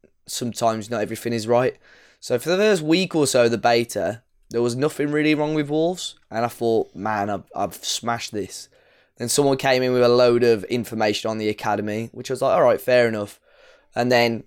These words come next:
more recently, still a lot less than I expected. I had a couple of people talk about some first team players, but a lot of the stuff is stuff that I agree with or that I can, uh,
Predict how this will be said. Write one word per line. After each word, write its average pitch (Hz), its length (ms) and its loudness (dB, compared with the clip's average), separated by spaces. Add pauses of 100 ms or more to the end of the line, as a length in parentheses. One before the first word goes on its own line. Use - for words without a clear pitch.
(220)
more 160 300 4
recently, 110 580 2
still 226 480 4
a 151 60 4
lot 156 340 4
less 156 200 2
than 143 100 0
I 139 80 0
expected. 117 480 -2
I 120 80 4
had 123 80 4
a 117 60 0
couple 120 240 -4
of 110 60 -6
people 117 300 -4
talk 113 260 -6
about 113 200 2
some 110 160 -8
first 107 320 -4
team 110 180 -8
players, 113 380 0
but - 260 -2 (340)
a 131 100 2
lot 160 140 4
of 147 60 4
the 139 80 2
stuff 127 280 2
is 120 100 -2
stuff 123 300 2
that 113 240 2 (100)
I 120 120 6
agree 123 360 4
with 120 300 4
or 113 220 0
that 110 120 4
I 104 80 4
can, 107 420 -4
uh, 101 420 0